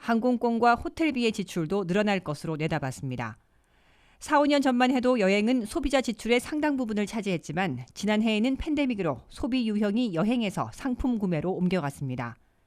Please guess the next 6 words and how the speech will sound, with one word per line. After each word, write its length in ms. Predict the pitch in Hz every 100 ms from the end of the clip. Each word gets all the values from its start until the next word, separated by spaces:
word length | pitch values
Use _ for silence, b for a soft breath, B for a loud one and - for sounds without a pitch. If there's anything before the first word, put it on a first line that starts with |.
| b b b b b -
하지만 300 | 269 269 277
올해는 340 | 247 254 294
델타 340 | 269 214 214 285
변이 200 | 269 262
확산에도 540 | 262 - 254 226 220
불구하고 720 | 208 202 202 175 151 196 120